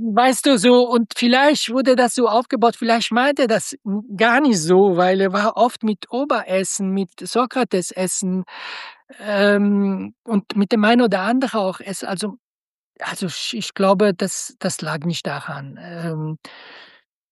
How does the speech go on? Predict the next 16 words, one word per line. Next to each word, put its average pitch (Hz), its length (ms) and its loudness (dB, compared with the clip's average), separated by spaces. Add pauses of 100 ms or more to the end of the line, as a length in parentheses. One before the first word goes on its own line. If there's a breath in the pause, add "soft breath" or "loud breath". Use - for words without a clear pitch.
(120)
schade 240 460 2
eigentlich, 226 640 2
weil 202 360 2
dann 208 300 2
wird 208 160 0
das - 180 -4
immer 202 220 0
aufgebaut 170 760 -2
und 170 180 -10
immer 180 200 -4
irgendwas 175 380 -4
gesucht, 185 720 -4 (280)
äh, 175 160 -4
natürlich. 185 720 -2 (760)
Aber 185 460 2
Ciro, 190 600 2